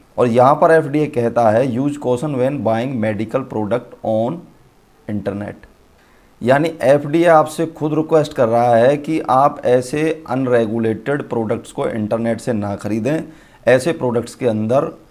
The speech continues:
काफ़ी heavy metals होने के कारण आपको serious side effects हो सकते हैं। And in this final point, एफ़डीए ने कहा है कि अगर आप ऐसे products का यूज़ कर रहे हैं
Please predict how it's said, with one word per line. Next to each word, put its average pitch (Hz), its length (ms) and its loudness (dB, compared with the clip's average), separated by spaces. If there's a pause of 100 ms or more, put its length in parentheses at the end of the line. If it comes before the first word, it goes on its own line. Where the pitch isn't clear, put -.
(1000)
काफ़ी 135 340 4
heavy 123 320 2
metals 127 500 0
होने 117 220 -2
के 120 120 -6
कारण 120 460 0
आपको 113 380 0
serious 117 340 -6
side 101 220 -4
effects 110 340 -10
हो 95 100 -8
सकते 104 320 -16
हैं। 127 240 -16 (840)
And 123 160 2
in 170 200 2
this - 160 -2
final 131 360 4
point, 131 360 2 (140)
एफ़डीए 135 440 4
ने 143 100 2
कहा 110 340 4
है 113 300 6
कि 151 520 -2 (260)
अगर 123 300 4
आप 143 220 4
ऐसे 120 220 0
products 123 420 -4
का 131 120 0
यूज़ 117 360 -2
कर 107 200 -2
रहे 101 220 0
हैं 123 360 -6